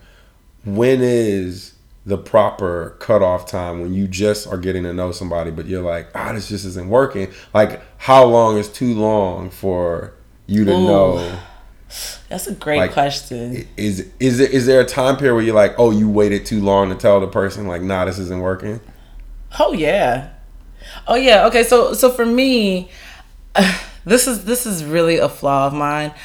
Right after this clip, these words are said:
Speaker 2: I have a very, very hard time telling a guy when I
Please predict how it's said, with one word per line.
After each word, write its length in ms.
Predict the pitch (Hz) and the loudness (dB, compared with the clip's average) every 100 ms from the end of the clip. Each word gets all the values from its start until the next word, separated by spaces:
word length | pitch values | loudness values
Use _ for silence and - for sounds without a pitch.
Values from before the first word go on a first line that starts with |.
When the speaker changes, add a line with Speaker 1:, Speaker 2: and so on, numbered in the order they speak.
| - - - - - | -20 -20 -20 -12 -2
Speaker 2:
I 240 | 180 202 | 2 2
have 400 | 233 208 202 185 - | 0 -2 -2 -2 -2
a 120 | 156 | -2
very, 560 | 135 127 139 143 175 196 | -2 -6 -4 -2 -2 0
very 300 | 160 147 147 | 2 2 -2
hard 580 | 135 131 131 135 131 | -4 -4 -2 0 -2
time 600 | - - 139 139 127 120 - | -6 -10 -8 -6 -6 -8 -10
telling 680 | - - 147 143 139 135 131 - - _ | -12 -4 -2 -2 -4 -4 -8 -12 -20 _
a 100 | 139 | -10
guy 500 | 123 127 139 131 127 | -8 -8 -6 -4 -4
when 140 | 123 127 | -6 -6
I 180 | 127 | -8